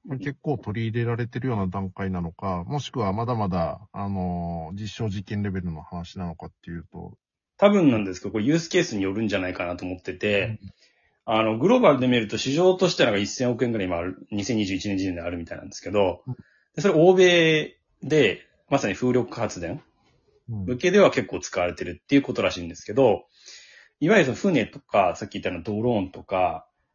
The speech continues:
Speaker 2: まあ、それこそ航空機とか、まあ、そういうなんか、あの、移動、移動するモビリティみたいなものに搭載して、
Speaker 1: うん。
Speaker 2: あの、計測するみたいなのは、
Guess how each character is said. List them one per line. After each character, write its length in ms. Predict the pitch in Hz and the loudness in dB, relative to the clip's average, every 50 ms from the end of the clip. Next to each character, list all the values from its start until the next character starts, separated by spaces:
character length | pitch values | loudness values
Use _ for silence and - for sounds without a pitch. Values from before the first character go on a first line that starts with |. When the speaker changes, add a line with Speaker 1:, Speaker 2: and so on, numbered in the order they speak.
| _ _ | _ _
Speaker 2:
ま 60 | 139 | -2
あ、 20 | |
そ 80 | - 185 | 0 0
れ 60 | 165 | 0
こ 60 | 165 | 0
そ 40 | - | 0
航 180 | - 160 147 139 | 0 0 0 2
空 180 | - 139 120 | 0 -4 -6
機 100 | 101 - | -6 -6
と 120 | - 101 85 | -8 -10 -8
か、 260 | - - 92 87 85 | -4 -2 -2 0 2
ま 100 | 117 127 | 4 4
あ、 60 | 135 139 | 4 6
そ 180 | - 196 196 | 8 8 8
う 20 | 202 | 10
い 100 | 202 190 | 8 8
う 40 | |
な 80 | 190 190 | 6 6
ん 20 | |
か、 160 | 156 120 120 - - 135 | 4 2 -2 0 0 2
あ 40 | |
の、 120 | 127 123 127 | 2 4 4
移 80 | 139 | 6
動、 180 | 160 220 233 226 | 8 8 8 8
移 120 | - 170 | 6 6
動 240 | 160 220 233 233 233 | 8 10 10 10 10
す 120 | 220 - 208 | 8 6 4
る 100 | 208 196 | 4 4
モ 120 | 180 170 | 4 2
ビ 140 | 165 175 175 | 2 0 -2
リ 100 | 175 165 | -4 -2
テ 120 | - 175 | 2 2
ィ 40 | 165 | 4
み 120 | 165 165 | 4 4
た 100 | 151 120 | 4 4
い 40 | 98 | 2
な 40 | 92 | 2
も 120 | 92 95 | -2 -4
の 120 | 95 92 90 | -4 -4 -4
に 400 | 98 110 107 107 101 - - _ _ - - - _ _ _ | -2 -2 0 0 -2 -2 -6 _ _ -20 -20 -20 _ _ _
搭 220 | - 175 185 185 | 2 2 2 4
載 240 | 185 - 185 175 175 | 6 6 6 6 6
し 160 | 175 - - | 2 -2 -2
て、 400 | - 226 220 147 107 - - _ _ _ _ _ _ _ _ _ - | 0 0 0 0 0 -2 -6 _ _ _ _ _ _ _ _ _ -2
Speaker 1:
う 40 | 120 | 2
ん。 40 | |
Speaker 2:
あ 160 | 120 117 113 110 | 2 4 4 4
の、 580 | 110 107 107 104 104 104 104 104 101 107 107 - | 2 2 4 4 4 4 4 4 2 2 0 0
計 120 | - 139 | 0 0
測 180 | 127 - 131 - | 0 0 -4 -8
す 140 | - - 131 | -6 -6 -4
る 80 | 120 | -2
み 140 | 107 98 92 | -2 -2 -2
た 100 | - 95 | -2 -2
い 60 | 92 | -4
な 80 | 92 95 | -2 -2
の 100 | 95 117 | 0 2
は、 380 | 151 170 147 107 92 - - | 4 6 6 6 4 0 -6